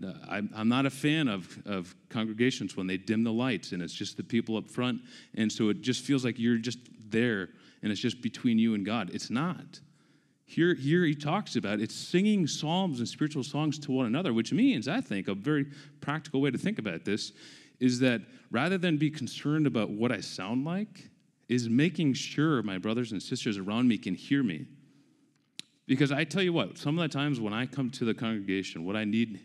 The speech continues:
most is to hear one of my brothers and sisters behind me who actually believe this stuff as well. 'Cause we all have bad weeks. And I need to hear that they trust God, 'cause that's gonna help me.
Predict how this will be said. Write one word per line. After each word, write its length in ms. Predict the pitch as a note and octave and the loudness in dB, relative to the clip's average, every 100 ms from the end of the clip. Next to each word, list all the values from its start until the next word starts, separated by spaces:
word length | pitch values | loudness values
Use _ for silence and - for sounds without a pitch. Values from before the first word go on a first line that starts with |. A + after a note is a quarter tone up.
| - | -12
most 760 | - G#2+ C3+ C3 E2+ - - - - - - - | -6 0 2 2 -2 -6 -12 -20 -20 -20 -18 -8
is 140 | A2+ | -6
to 120 | - A2 | -2 -2
hear 360 | E3 E3 D#3+ - A2+ - | 2 2 2 -2 -8 -6
one 320 | A2+ C3 D3+ | -2 2 4
of 60 | F#3 | 4
my 100 | D3+ | 2
brothers 320 | C3+ C3 A#2+ | 2 2 -2
and 80 | G#2+ | -6
sisters 380 | - A#2 G#2 F#2 | -6 -6 -6 -8
behind 420 | F2 A2 B2+ G#2 | -8 -2 0 0
me 220 | E2+ D2+ - _ _ _ _ _ | -2 -8 -16 _ _ _ _ _
who 180 | - A2+ | -2 -2
actually 300 | A#2+ - G#2+ | 0 -2 -2
believe 300 | G#2 A2 G2 | 0 0 -2
this 120 | F2+ | -4
stuff 300 | - F#2+ E2+ | -6 -10 -8
as 120 | E2+ D#2+ | -8 -6
well. 380 | E2+ - - _ _ _ _ _ _ | -8 -8 -14 _ _ _ _ _ _
'Cause 140 | A2+ | -4
we 100 | G2+ | 0
all 200 | A#2+ G#3+ | 2 2
have 140 | F#3 A#2 | 0 0
bad 220 | B2 G2+ | -2 0
weeks. 540 | G#2+ F2 - - - - _ _ _ _ - | 0 -2 -4 -14 -14 -20 _ _ _ _ -2
And 120 | A#2+ | 2
I 100 | G3+ | 4
need 160 | A3+ | 2
to 60 | F3 | 6
hear 160 | D#3 D3+ | 4 4
that 200 | G2 - | 0 2
they 200 | C#3 D#3+ | 4 4
trust 400 | - A2+ F#2 - | 0 -4 -4 -6
God, 360 | E2+ D#2 D#2 - _ _ | -4 -4 -8 -14 _ _
'cause 120 | G2+ | -4
that's 200 | A#2+ B2+ | -2 -2
gonna 180 | A#2+ G2+ | -4 -4
help 180 | G#2+ G2+ | -4 -2
me. 220 | F2+ | -4